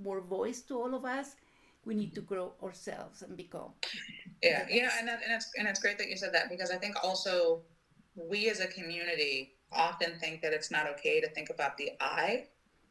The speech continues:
Speaker 2: you know, to think about us and think about ourselves. But if we're not pouring into ourselves, then how can we give to other people? You know, and so when you mentioned, you know, this is a really hard journey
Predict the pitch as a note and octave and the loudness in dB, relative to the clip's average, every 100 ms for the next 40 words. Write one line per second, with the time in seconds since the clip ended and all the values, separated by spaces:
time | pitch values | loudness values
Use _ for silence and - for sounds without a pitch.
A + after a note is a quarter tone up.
0 | - - D3+ D3 C#3+ E3 E3 E3 D3+ D3 | -8 -4 -4 -4 -4 0 4 4 4 0
1 | C#3+ C3+ D3+ D3 C3 B2 - C3 A#2+ A#2 | -4 -8 -6 -4 -2 -2 0 2 2 -2
2 | - - _ - - _ - E3 D3+ E3+ | -8 -12 _ -20 -20 _ 4 6 6 4
3 | E3+ E3 F#3 F#3+ G3 - - G3 F3+ E3+ | 2 2 2 4 4 2 -2 -4 -2 -2
4 | D#3 - E3 F3+ F3 - E3 D#3+ E3 - | -2 -2 -2 -2 2 4 4 4 2 2
5 | D#3 F3 B3 B3+ - F3 E3+ D#3+ E3 E3+ | 0 0 -4 -4 -2 0 2 2 2 -4
6 | E3 D3+ - D#3 - E3 C#3+ B2+ B2+ - | -4 -6 2 4 4 -2 -2 -2 -4 -10
7 | - - - _ _ _ _ _ _ _ | -10 -10 -10 _ _ _ _ _ _ _
8 | _ _ F3 D#3+ D3 D3 E3 F3+ F3 F3+ | _ _ 2 4 2 0 2 4 4 2
9 | F3 F3 F3+ F3+ F3 - F#3 F3+ A3 D#4+ | 2 2 2 -2 -4 -2 0 0 0 0
10 | D#4 C4 C#4 C#4+ A#3+ A#3+ B3 G#3 A#3 F#3+ | 0 0 2 2 4 4 6 4 4 0
11 | - | -4